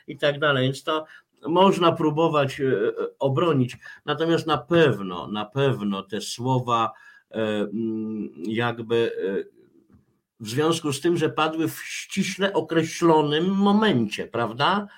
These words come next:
No to były zupełnie, no, mm, no był to strzał, e, w, w kolano, e, e,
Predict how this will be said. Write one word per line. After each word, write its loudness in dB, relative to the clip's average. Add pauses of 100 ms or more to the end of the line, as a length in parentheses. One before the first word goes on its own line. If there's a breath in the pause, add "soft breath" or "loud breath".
(180 loud breath)
No 2
to 0
były 6
zupełnie, 4
no, 2
mm, -2 (560 loud breath)
no 2
był 2
to 4
strzał, 4
e, 4
w, -10
w -14
kolano, 8
e, -2
e, -2